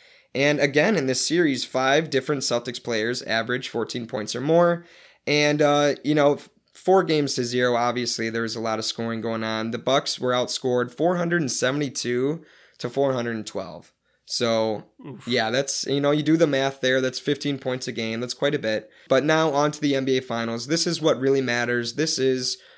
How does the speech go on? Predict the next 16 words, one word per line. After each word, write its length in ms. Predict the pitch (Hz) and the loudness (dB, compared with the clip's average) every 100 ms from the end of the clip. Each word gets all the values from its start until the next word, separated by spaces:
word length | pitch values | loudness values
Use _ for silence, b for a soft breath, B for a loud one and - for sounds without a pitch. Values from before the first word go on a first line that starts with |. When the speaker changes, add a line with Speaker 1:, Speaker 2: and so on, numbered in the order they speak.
| B | B
Speaker 1:
what 360 | 131 135 127 - | 2 2 2 -2
I 160 | 131 | -2
think, 580 | 156 123 123 120 - - | -2 -4 -4 -6 -10 -6
um, 440 | 107 110 110 110 - | -4 -2 -4 -8 -8
you 80 | 120 | -4
know, 220 | 113 110 _ _ _ - | -4 -6 _ _ _ -4
obviously 480 | 139 139 120 - 117 | -2 -2 -4 -6 -8
capped 400 | - 143 135 127 | 0 0 0 -2
off 340 | 143 104 - | -2 -2 -6
this 200 | 120 117 | -8 -8
great 300 | - 123 127 | -4 -2 -2
historic 440 | 120 - 120 95 | -4 -4 -4 -4
season 380 | - 160 147 113 | -4 -4 -4 -6
for 120 | - | -8
the 80 | - | -10
Celtics. 640 | - 147 151 110 107 - | -2 -2 0 -4 -6 -8